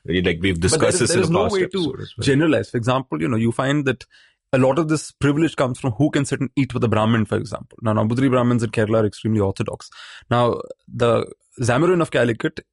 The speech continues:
Speaker 2: does not have a sacred thread. He's not technically a full Kshatriya, but he has the privilege of eating with Nambudiris.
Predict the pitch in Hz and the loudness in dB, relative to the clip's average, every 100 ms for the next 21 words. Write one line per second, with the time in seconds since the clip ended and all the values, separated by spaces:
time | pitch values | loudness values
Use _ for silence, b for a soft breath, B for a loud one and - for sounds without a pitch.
0 | _ 120 120 131 185 185 123 - 104 - | _ 0 0 2 2 0 -2 -2 -2 -4
1 | - - - - 120 110 127 151 123 127 | -12 -8 -8 -2 0 2 2 2 -2 0
2 | 120 117 110 107 95 - 123 131 147 160 | 0 0 0 -4 -4 -2 -4 -2 -2 0
3 | 151 143 139 135 135 135 127 131 117 104 | -2 0 0 0 -2 -2 -2 0 0 0
4 | - B B 107 104 107 - - | -6 B B -2 0 -2 -6 -12